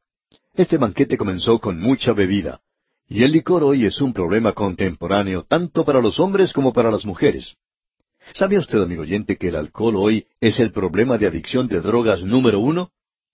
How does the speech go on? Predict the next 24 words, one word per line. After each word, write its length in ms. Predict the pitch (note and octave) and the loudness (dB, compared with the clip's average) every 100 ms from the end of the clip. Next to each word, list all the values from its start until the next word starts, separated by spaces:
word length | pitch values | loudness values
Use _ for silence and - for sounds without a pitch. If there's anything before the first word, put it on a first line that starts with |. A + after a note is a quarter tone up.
| _ _ _ | _ _ _
Esto 220 | D#3+ E3+ | -2 2
es 60 | E3+ | 2
muy 180 | A3 A3 | 2 0
interesante. 680 | - F3 D3+ F3 G#2+ - - _ _ _ _ _ _ - | 2 2 4 2 0 -8 -16 _ _ _ _ _ _ 0
Y 100 | D#3+ | 0
en 80 | |
una 140 | F#3+ F3 | 2 2
ocasión 500 | A#2+ A2 - A#2+ D3 | 2 0 0 0 2
pensamos 560 | A#2 F#2+ G#2 A#2 - | 0 0 0 0 -4
que 160 | - F#2 | -4 -6
se 160 | D#2 F2 | -4 -6
hizo 240 | G2 F#2+ | -4 0
algo 340 | G#2 F#2 F#2 | 0 0 -4
muy 240 | E2+ A2+ G#2 | -2 -2 0
irónico 640 | F#2+ C3 B2 - F#2+ F#2 | 0 0 0 -2 -2 -2
e 60 | E2+ | -2
hipócrita 640 | E2 - F#3+ G2+ - G#2 | -2 0 0 0 -6 -6
de 100 | D2+ | -6
parte 260 | - A2+ - | -2 -2 -2
de 100 | G2 | -6
un 60 | F#2+ | -4
grupo 280 | B2 A2 | -2 0
de 140 | F#2+ F2+ | 0 -2
ciudadanos 640 | - F2+ E2+ A#2 A#2 G2+ | -2 -2 2 2 0 -4